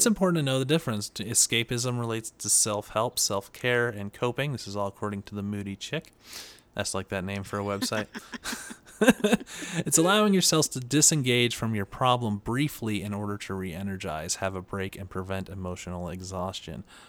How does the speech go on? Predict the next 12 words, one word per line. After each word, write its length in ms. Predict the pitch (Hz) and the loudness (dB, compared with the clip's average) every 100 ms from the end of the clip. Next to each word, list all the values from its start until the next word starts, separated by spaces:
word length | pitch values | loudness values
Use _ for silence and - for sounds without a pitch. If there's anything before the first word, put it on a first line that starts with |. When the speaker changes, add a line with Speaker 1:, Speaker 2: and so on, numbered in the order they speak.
| - | -14
Speaker 1:
Avoidance 520 | - 107 165 208 165 151 | -8 0 4 4 4 2
is 140 | 117 | -2
ignoring 580 | 113 131 165 190 180 127 | -2 -2 2 4 4 2
the 80 | 104 | -2
problem. 560 | - 98 87 78 69 - _ _ - _ | -2 -2 -2 -6 -12 -14 _ _ -20 _
Escapism 600 | - - 135 135 135 110 | -6 -4 -2 0 0 0
doesn't 240 | 104 95 95 | -2 -2 -4
do 160 | 104 | -4
that. 200 | 98 92 | -4 -4
Escapism 1040 | 95 - - 123 123 107 - 123 107 104 95 | -4 -4 -4 -4 -6 -10 -12 -10 -8 -8 -8
is 140 | 104 | -8
momentarily. 1040 | 101 110 123 113 107 98 92 87 76 - | -6 -4 -2 -2 -4 -6 -4 -6 -8 -12